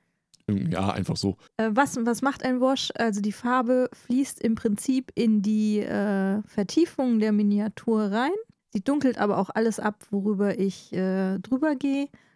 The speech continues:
Speaker 2: äh, mit so einem leichten Film in der Farbe im Prinzip, wie ich den Wash habe.
Speaker 1: Ja, weil's ja auch bei den
Speaker 2: Vielleicht so ein
Speaker 1: Höhen trotzdem ein bisschen haften bleibt, aber nicht in der Menge.
Speaker 2: Ja, aber es, es ist jetzt so eine leichte Färbung, die man damit macht.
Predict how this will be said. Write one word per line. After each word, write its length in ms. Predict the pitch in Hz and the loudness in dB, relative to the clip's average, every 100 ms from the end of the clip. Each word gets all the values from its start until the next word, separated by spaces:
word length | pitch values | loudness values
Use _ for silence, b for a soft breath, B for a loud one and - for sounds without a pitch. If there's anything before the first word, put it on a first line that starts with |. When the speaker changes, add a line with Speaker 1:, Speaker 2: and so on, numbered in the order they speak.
| b - | b -2
Speaker 2:
äh, 120 | 202 | 2
mit 140 | 202 | 2
so 100 | - | 2
einem 80 | 196 | 2
leichten 760 | 196 185 - - 190 185 180 185 - _ _ _ _ _ - | 2 0 -4 -2 0 0 0 -2 -6 _ _ _ _ _ -2
Film 220 | 262 262 | 0 2
in 140 | 214 | 2
der 180 | 196 190 | 2 0
Farbe 420 | - 214 214 208 | -2 -2 0 0
im 120 | 202 196 | 0 0
Prinzip, 480 | 208 196 220 190 | -2 -4 -4 -4
wie 80 | 196 | -4
ich 100 | 190 | -4
den 200 | - 185 | -2 -2
Wash 220 | 175 170 | -2 -2
habe. 360 | 240 294 294 330 - | 0 0 0 -2 0
Speaker 1:
Ja, 180 | 104 104 | 4 6
weil's 180 | 107 - | 4 2
ja 60 | |
auch 100 | 107 | 0
bei 120 | - | 2
den 120 | 104 104 | 2 4
Speaker 2:
Vielleicht 160 | 101 | 4
so 80 | 107 | 6
ein 40 | 113 | 8
Speaker 1:
Höhen 440 | 113 107 101 101 | 6 4 2 -2
trotzdem 380 | - 104 - 104 | 0 0 2 0
ein 40 | |
bisschen 320 | 92 - 95 82 | 0 0 -2 -2
haften 340 | 98 - - | -6 -6 -4
bleibt, 300 | - - - | -4 -6 -4
aber 140 | 98 | -2
nicht 160 | 101 98 | -2 -2
in 80 | 110 | -4
der 100 | 92 | -2
Menge. 180 | 95 - | 0 2
Speaker 2:
Ja, 200 | 202 - | 0 0
aber 180 | - 220 | -2 0
es, 80 | 240 | 0
es 360 | 247 247 240 | 0 -2 -2
ist 120 | 247 | -2
jetzt 120 | 285 269 | -4 -2
so 80 | |
eine 120 | 254 226 | 0 2
leichte 460 | 214 202 196 - | 2 2 0 -6
Färbung, 400 | - 196 196 180 | -6 -4 -2 -4
die 120 | 185 | -4
man 180 | 190 214 | -4 -4
damit 260 | 175 - 226 | -4 -6 -2
macht. 280 | 226 320 | -2 -4